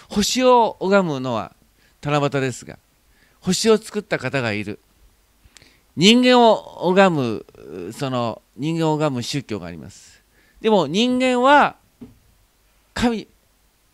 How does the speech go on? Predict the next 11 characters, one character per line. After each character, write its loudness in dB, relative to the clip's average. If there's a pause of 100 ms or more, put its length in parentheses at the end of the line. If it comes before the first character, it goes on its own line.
(880)
神 -6
様 -8
に -10
作 -14
ら -6
れ -8
た -4
存 -8
在 -6
で -16
す。 -20